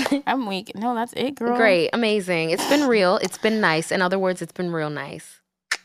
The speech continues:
Speaker 2: Listen, this girl, if y'all ever want to listen to her on the radio,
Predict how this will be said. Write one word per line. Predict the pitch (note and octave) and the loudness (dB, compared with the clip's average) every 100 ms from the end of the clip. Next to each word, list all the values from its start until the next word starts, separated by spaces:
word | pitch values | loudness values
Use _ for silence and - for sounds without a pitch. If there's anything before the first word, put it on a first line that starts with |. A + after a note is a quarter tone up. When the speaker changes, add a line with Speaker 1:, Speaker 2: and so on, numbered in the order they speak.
| _ _ - | _ _ -12
Speaker 2:
Listen, | E3+ D#3+ D#3+ D3+ | 0 0 0 -4
this | E3 F#3+ | -2 -6
girl, | - B3+ B3+ B3 - - | -2 2 2 2 -2 0
if | - A#3+ | 0 6
y'all | C4+ C4+ A3+ | 6 8 8
ever | B3 A#3 A3+ A3+ A3 | 8 8 6 4 4
want | A3 G3 | 0 -2
to | A3 | -2
listen | F#3+ F#3+ F#3+ | 0 -2 -2
to | G3+ | 0
her | F#3 F#3+ | 2 2
on | D#3 F3 | 2 2
the | |
radio, | E3 E3 E3+ F3+ F3 F3 | 0 0 2 2 2 0